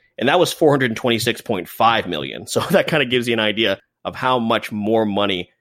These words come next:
Patrick Mahomes got. Chiefs chairman and C E O Clark Hunt said, "This is a significant moment for our franchise and for Chiefs Kingdom."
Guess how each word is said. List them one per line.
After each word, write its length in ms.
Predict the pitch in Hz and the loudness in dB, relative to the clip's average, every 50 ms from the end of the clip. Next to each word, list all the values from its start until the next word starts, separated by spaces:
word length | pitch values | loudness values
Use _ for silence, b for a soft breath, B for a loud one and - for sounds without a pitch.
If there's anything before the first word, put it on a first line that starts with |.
| _ _ | _ _
Patrick 380 | - 117 110 - - 110 - - | -4 -2 -2 -2 -2 -6 -10 -8
Mahomes 460 | 98 90 95 104 98 95 92 85 87 | -10 -6 -6 -6 -6 -6 -8 -10 -8
got. 320 | - 95 92 87 82 - - _ _ _ _ - | -4 -2 -2 -2 -2 -4 -8 _ _ _ _ -8
Chiefs 260 | - 165 151 139 - | -4 -4 -2 -2 -4
chairman 320 | - - 139 135 131 127 | -2 0 2 2 2 2
and 100 | 123 117 | 0 0
C 260 | - 131 127 117 113 | -2 -2 -2 0 2
E 40 | 117 | 2
O 100 | 113 107 | 2 2
Clark 280 | 107 - 113 104 98 - | 2 0 0 0 0 0
Hunt 280 | 135 131 127 127 - - _ _ _ _ | -2 -2 -2 -2 -6 -12 _ _ _ _
said, 180 | - - 117 | -4 -4 -2
"This 180 | 123 139 135 - | -2 -2 -6 -6
is 60 | 127 | -8
a 40 | 110 | -8
significant 500 | - 117 104 120 139 131 131 120 120 107 | -8 -4 0 0 0 0 0 -2 0 2
moment 320 | 110 120 120 120 123 117 | 2 4 4 4 2 2
for 140 | 113 - 110 | 0 0 2
our 80 | 107 104 | 2 2
franchise 640 | - 123 117 117 113 - 123 113 110 110 110 101 - - | 2 0 0 0 0 2 2 2 2 2 0 -2 -4 -4
and 280 | 107 110 113 110 107 - | -2 -2 0 -2 -4 -6
for 160 | - 98 98 | -8 -10 -10
Chiefs 380 | 90 - - - 104 104 - - | -8 -10 -12 -10 -10 -12 -12 -14
Kingdom." 580 | - - - 185 185 196 185 185 180 185 - | -14 -4 -2 0 2 4 4 4 4 4 2